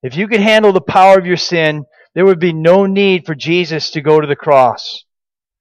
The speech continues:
There would be no need for the forgiveness and the power of His death and resurrection. But we under, you have to understand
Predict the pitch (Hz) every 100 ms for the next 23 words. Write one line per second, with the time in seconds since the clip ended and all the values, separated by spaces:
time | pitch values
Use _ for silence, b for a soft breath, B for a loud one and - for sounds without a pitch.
0 | _ - 156 180 165 165 175 185 202 196
1 | 202 196 156 185 165 147 165 - 185 165
2 | 156 131 165 151 143 - 180 180 170 127
3 | - b - 147 156 120 170 185 185 170
4 | 170 156 151 160 165 - 131 95 _ _
5 | _ _ _ _ 147 147 214 233 208 196
6 | 160 180 185 165 180 - - _ _ 170
7 | 196 196 - - 190 185 160 151 135